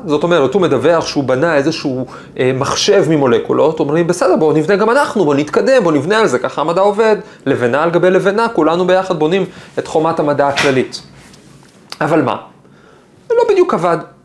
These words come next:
לא הצליחו לחזור על התוצאות שלו אחד לאחד. עדיין לא נכנסו ללחץ. זה קורה, אה, המעבדות לא אותו דבר, גם שון, אה, מאוד שיתף פעולה עם זה. הוא, אה, אה, ניסה לעזור, הוא אמר, "אולי תעשו כך, אולי תעשו אחרת."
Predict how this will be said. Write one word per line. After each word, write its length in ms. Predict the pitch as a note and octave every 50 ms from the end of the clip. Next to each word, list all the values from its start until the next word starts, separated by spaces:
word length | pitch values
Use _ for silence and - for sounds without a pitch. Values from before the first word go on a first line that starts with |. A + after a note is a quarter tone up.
| _ _ _ _ _ _ -
לא 200 | G3+ B3 C4+ C4+
הצליחו 440 | C4 C4+ - - D4 C#4 - C#4 B3
לחזור 360 | A#3+ G#3+ F3+ G3+ B3 B3+ B3
על 80 | A#3+
התוצאות 440 | A#3+ A#3 A3+ G#3 - A3+ G3 G#3+ G#3
שלו 200 | - G3+ - F3+
אחד 220 | F3 - F3+ D#3+ D#3
לאחד. 280 | C#3 C#3 - - - - - - _ - - - - - - - - - - - -
עדיין 300 | C3+ B2+ F3 F3+ E3+ D#3+
לא 60 | D#3
נכנסו 400 | C#3+ C3+ - D3 C#3 - - C#3+
ללחץ. 520 | C3+ B2+ B2 - - - - - - - - -
זה 120 | C#3 C3
קורה, 520 | C3+ - - A#2 A#2+ D#3 G3 G3 F#3+ F#3 E3+ F3 - - - - - - -
אה, 60 | B2+ C3+ A#2+ A#2+ B2 A#2+ A#2+ -
המעבדות 540 | - B2 B2 B2+ A#2 B2+ C#3 - A3 A3 G#3+
לא 60 | G3+
אותו 160 | F#3+ - F#3+
דבר, 220 | D#3+ E3 E3+ F3
גם 260 | D#3+ E3+ E3+ D#3+ D#3+ - - - - -
שון, 540 | - - - A#3+ A3+ A#3+ A#3 A#3+ A3 G#3 G3 F3+ - - - -
אה, 60 | - - - E2+ F2 -
מאוד 360 | C#3+ C#3 D#3 F3 G#3 G3+ F#3+
שיתף 300 | - - - - A#3 A#3 A#3
פעולה 220 | - B3 B3+ C4+
עם 120 | C4+ C4 B3
זה. 160 | G#3+ A3+ G#3 - - - - - - - - -
הוא, 320 | - C3 C3+ C3 C3 C3
אה, 40 | C3
אה, 540 | C3 B2+ B2+ B2+ B2+ B2+ B2+ C3+ C3 B2+ A#2+ A#2
ניסה 240 | A#2+ A#2 - A#2+
לעזור, 680 | A2 B2 D3 F3+ F3+ - - B3+ B3+ B3+ B3+ B3 A#3 G#3
הוא 100 | E3 B2+
אמר, 160 | A#2 A#2 A#2
"אולי 240 | B2 B2 B2+ B2+ B2
תעשו 340 | A#2+ C3+ D3+ - - B3 A#3+
כך, 220 | - C#4 B3 -
אולי 140 | F3+ E3+ E3
תעשו 300 | E3 F3+ F3+ - - A3+
אחרת." 340 | A3 - B3+ A#3+ A#3 G#3+